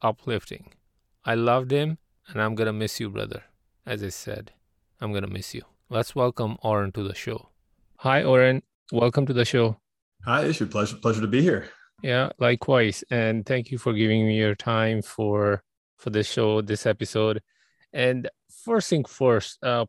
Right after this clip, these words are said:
Speaker 1: please share with us about the Gwyn Partners. What are Gwyn Partners all about?
Speaker 2: All right, no, no problem. So Gwin Partners was an agency that, uh, you know, I've, I've been a partner in for, uh, several years that, um,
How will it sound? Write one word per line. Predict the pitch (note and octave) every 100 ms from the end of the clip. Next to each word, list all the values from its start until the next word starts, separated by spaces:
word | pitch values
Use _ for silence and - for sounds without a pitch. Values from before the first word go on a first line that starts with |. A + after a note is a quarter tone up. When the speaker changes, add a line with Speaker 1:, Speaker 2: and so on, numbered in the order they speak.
| _
Speaker 1:
please | E3+ D#3+ E3 - - -
share | - - C#3+ C3+ C3 C3 B2+
with | A#2 A#2 A#2
us | A#2+ - -
about | A#2 A#2 A#2+
the | A#2 G#2
Gwyn | A2 A#2+ A#2
Partners. | - B2 C3 C3+ C#3 - - _ _
What | - B2+
are | C3 B2 B2 A#2+
Gwyn | A#2 A#2
Partners | - A#2 A2+ A2
all | A2 A2
about? | A2 A2+ A2 B2 _ -
Speaker 2:
All | F#3+
right, | A#3+
no, | G#2+ A#2+
no | A2+ C#3+ - _ -
problem. | D2+ G#2+ G#2
So | A#2+ A2
Gwin | G3+
Partners | E3 F#3 B2
was |
an | A2
agency | A#2 C3 - C#3
that, | A#2 G2+
uh, | G2 F#2+ F#2+ A#2+ _ B3+
you | F#3
know, | F#2+ G#2 - -
I've, | G#2 - A2+
I've | G#2+
been | A2
a | G#2
partner | G#2 B2 A2+
in | A2+
for, | G#2 G2+ G#2
uh, | A2+
several | - C3 A#2+
years | G#2 A2+ B2+ C3
that, | - F#2+ F#2
um, | F#2 F2+ F#2